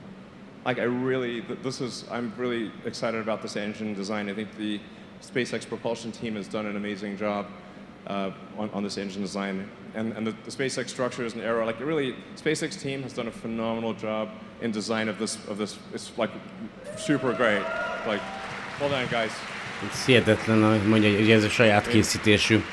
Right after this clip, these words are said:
Speaker 2: rakétahajtóművek. Most ugye megköszönte a SpaceX-nek a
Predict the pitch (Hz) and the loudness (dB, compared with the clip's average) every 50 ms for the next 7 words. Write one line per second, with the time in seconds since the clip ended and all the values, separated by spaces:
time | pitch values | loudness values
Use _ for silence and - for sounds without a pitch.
0 | - - - - - - - - - - 95 113 110 - 117 113 110 - 107 107 | -10 -10 -10 -10 -10 -10 -10 -10 -4 2 4 6 8 8 8 8 10 10 10 12
1 | 107 107 107 - 107 104 101 104 95 98 92 - - 87 90 87 107 104 - 107 | 12 10 10 8 8 8 8 6 6 4 2 0 2 2 4 6 6 6 6 4
2 | - - 104 98 82 104 98 - - 104 98 92 - 110 101 - - 104 85 101 | 4 6 6 6 6 4 4 4 6 6 6 6 6 2 2 2 2 4 4 4
3 | 98 95 | 4 4